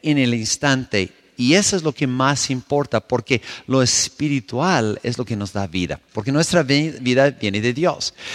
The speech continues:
Entonces, cuando Dios nos creó, fuimos creados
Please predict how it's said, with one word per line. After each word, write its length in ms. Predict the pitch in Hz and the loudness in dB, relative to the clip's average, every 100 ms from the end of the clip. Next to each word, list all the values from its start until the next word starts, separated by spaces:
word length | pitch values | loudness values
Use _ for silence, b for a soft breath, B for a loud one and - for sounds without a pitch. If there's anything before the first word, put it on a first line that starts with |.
| B | B
Entonces, 500 | - 208 254 247 202 - | 4 6 6 6 4 2
cuando 840 | - 175 190 190 175 185 175 - | -4 2 2 2 4 6 4 0
Dios 460 | 131 147 208 294 302 | -6 2 6 6 4
nos 280 | 240 220 - | 0 0 0
creó, 580 | 175 147 160 147 107 - B B - | 4 6 8 6 4 -2 B B -4
fuimos 400 | - 233 269 247 | 2 4 4 2
creados 760 | - 160 139 147 131 101 - | 4 6 6 4 2 0 -2